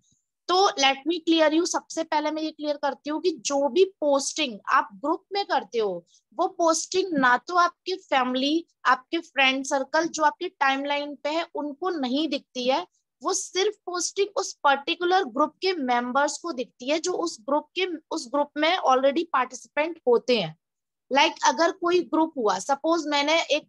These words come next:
देखा यूपी Wholesale Bazaar, यूपी होलसेल Bazaar एक group है, ठीक है, उसमें उस admin ने ये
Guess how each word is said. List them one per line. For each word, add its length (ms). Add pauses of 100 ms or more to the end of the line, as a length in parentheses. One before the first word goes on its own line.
देखा 460
यूपी 500
Wholesale 540
Bazaar, 440 (400)
यूपी 320
होलसेल 600
Bazaar 380
एक 280
group 320
है, 260 (160)
ठीक 200
है, 180 (320)
उसमें 460 (360)
उस 260
admin 500
ने 100
ये 320